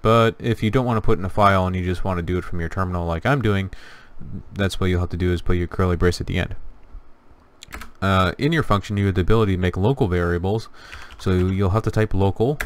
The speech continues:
space the variable name, and then enter,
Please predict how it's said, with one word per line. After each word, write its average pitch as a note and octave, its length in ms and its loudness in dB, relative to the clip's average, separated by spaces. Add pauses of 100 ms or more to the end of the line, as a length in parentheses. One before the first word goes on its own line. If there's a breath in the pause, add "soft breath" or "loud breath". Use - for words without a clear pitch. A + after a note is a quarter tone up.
(160)
space G2 520 0
the F2+ 140 -2
variable F#2 440 2
name, G#2 440 0 (2250 loud breath)
and G2 120 -2
then F2 220 0
enter, C3+ 460 0